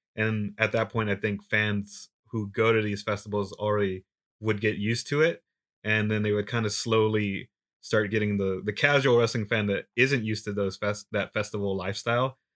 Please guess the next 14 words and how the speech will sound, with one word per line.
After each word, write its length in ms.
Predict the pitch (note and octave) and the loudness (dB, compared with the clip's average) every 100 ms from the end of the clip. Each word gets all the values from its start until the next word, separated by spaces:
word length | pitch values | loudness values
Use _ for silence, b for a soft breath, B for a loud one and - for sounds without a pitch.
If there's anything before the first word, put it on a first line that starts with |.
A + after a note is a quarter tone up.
| _ G#2+ | _ -8
to 60 | |
kinda, 380 | - A2+ G#2+ G2 | -2 0 0 0
uh, 40 | G2+ | -2
slowly 560 | - - G#2+ G#2 G2 | -2 0 0 2 0
adjust 360 | F2+ G2+ F#2+ - | 0 -2 -2 -4
to 120 | G2 | -4
it 160 | F#2 - G#2 | -4 -6 -6
within 320 | G2+ G2 F#2 | -4 -2 -4
a 40 | |
couple 280 | F2 F2+ F#2+ | -6 -8 -6
of 60 | F2+ | -6
years. 240 | F2+ F#2+ | -6 -4
And 140 | G2+ G#2 | -2 0
then 360 | G#2+ G2+ G2 | 0 0 -2